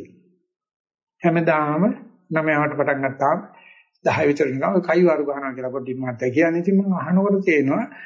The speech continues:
ඔක්කොටම තියෙන එකම ප්‍රශ්නේ එක එකට වගේ ප්‍රශ්න අහන්න තේරෙන්නේ. අර යහනකම් බලා ඉන්නවා මගේ ප්‍රශ්න විසඳනකම් ආණ්ඩි. තමන්ගේ උ-, මිත්‍ය දාන්න නැතුව අනුන්ගේ තැම්බෙන හැඳ කැඳ බොන්නේ ඉන්නේ. තේරම ආණ්ඩි.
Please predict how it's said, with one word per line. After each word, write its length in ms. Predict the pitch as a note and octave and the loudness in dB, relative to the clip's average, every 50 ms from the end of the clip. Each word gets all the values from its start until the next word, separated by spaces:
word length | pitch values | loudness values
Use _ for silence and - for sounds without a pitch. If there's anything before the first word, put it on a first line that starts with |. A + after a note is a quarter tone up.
| - - _ | -20 -10 _
ඔක්කොටම 540 | - F3 E3+ - - _ - C4 A#3+ B3+ B3 A3+ | -2 -2 -2 -4 -8 _ -2 0 2 2 2 2
තියෙන 240 | G3+ G3+ F#3+ F3+ F3 | 0 0 0 0 0
එකම 340 | C#3 C#3 C3+ - G3+ A#3 C4+ | -2 -2 -2 0 2 2 2
ප්‍රශ්නේ 500 | C4 - D#3 B2+ A#2 - B2+ A2 B2+ F3+ | 2 2 -2 -4 -4 -6 -10 -10 -10 -10
එක 140 | G#3 E3 C#3+ | -10 -6 -4
එකට 140 | F3+ D#3+ F3 | -2 0 2
වගේ 280 | E3+ E3+ E3+ E3+ G#3 G#3 | 2 2 2 2 2 2
ප්‍රශ්න 280 | - F3 D#3+ - - F3 | 2 0 -2 -2 -4 -4
අහන්න 240 | E3 C#3+ D3 D#3+ - | -2 -2 -2 -2 -4
තේරෙන්නේ. 480 | - E3+ B2 G#2+ G2+ - - - _ _ _ _ _ _ _ _ _ _ _ _ _ _ _ _ _ _ _ _ _ _ _ _ _ _ _ _ _ - | -4 -4 -6 -6 -8 -10 -14 -16 _ _ _ _ _ _ _ _ _ _ _ _ _ _ _ _ _ _ _ _ _ _ _ _ _ _ _ _ _ -2
අර 100 | C#3+ C#3+ | 0 2
යහනකම් 420 | D#3 D3+ C3+ C3+ C#3 C3+ D3+ E3 F#3 | 2 2 2 0 0 -2 -2 0 2
බලා 220 | F3 D#3 D3 C#3+ | 2 2 2 0
ඉන්නවා 320 | C3 B2+ C3 D3+ F3+ G3 F#3+ | -2 -2 -4 -6 -4 -4 -2
මගේ 280 | F3 D#3+ D3 D3+ D3+ D3 | -2 0 0 0 2 2
ප්‍රශ්න 240 | D3+ C#3+ - D3 | 2 0 -2 0
විසඳනකම් 460 | D3+ C#3+ C3 C3 C3+ B2+ B2+ D3+ E3+ D#3 | 0 2 2 4 2 2 2 0 0 0
ආණ්ඩි. 340 | C3 C3+ C#3+ D#3 E3 E3+ E3+ - - - - - - _ _ _ _ _ - - - - - _ _ _ _ _ _ _ _ _ _ B3+ B3+ - - C#4 - _ - - - _ | 0 0 0 2 2 2 2 2 -2 -10 -20 -20 -20 _ _ _ _ _ -20 -20 -20 -20 -20 _ _ _ _ _ _ _ _ _ _ -20 -18 -16 -16 -16 -18 _ -20 -20 -20 _
තමන්ගේ 440 | - - C3 C#3 D3 D#3 D#3+ D#3+ D#3+ | -6 -2 -2 0 0 0 0 2 2
උ-, 180 | D3+ D#3 E3+ - | 4 4 2 2
මිත්‍ය 280 | C#3+ D3 D#3 D3+ - D#3 C#3+ | 0 -2 0 0 0 0 0
දාන්න 260 | C3+ C3+ C#3 D3 D3+ | 0 0 -2 -2 -2
නැතුව 320 | C#3+ C#3 C#3+ C#3 - F3 E3+ | -4 -4 -4 -2 0 0 0
අනුන්ගේ 380 | C#3 C#3 C#3+ D3+ D#3+ D#3 D#3+ D#3 | 0 -2 -4 -6 -6 -6 -2 0
තැම්බෙන 320 | D#3 D#3 D#3+ D#3+ D#3+ E3 E3+ | 0 -2 -2 -2 -4 -4 -4
හැඳ 240 | D3 B2+ C#3 - F3+ | -4 -4 -2 -2 -2
කැඳ 220 | F3 - D3+ D3+ F3 | -2 -2 -4 -2 0
බොන්නේ 320 | F3 F#3 F#3 F3+ F3+ F#3+ F#3+ | 0 0 0 0 0 -2 -2
ඉන්නේ. 240 | F#3+ G3 G#3 - - | -2 -6 -8 -12 -4
තේරම 680 | - C3 C3+ D3 E3 F3 F3+ F#3+ G3 G#3 A3 A3 B3+ C#4 A#3+ | -2 0 2 4 4 4 4 4 4 4 2 2 0 -4 -4
ආණ්ඩි. 320 | F#3 D3 C3+ B2 - | -4 -6 -8 -8 -10